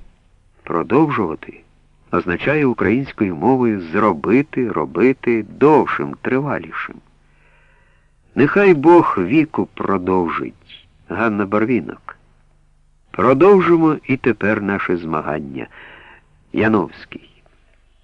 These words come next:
Відповідним є значення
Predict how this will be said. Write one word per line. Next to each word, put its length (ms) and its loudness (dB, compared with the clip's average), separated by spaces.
Відповідним 920 2
є 240 2
значення 840 0